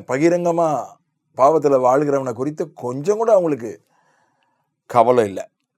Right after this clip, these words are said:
அதனால கொஞ்சம் துக்கம் இருக்கணும்.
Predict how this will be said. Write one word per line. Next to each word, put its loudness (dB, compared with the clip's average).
அதனால 0
கொஞ்சம் 0
துக்கம் -2
இருக்கணும். -6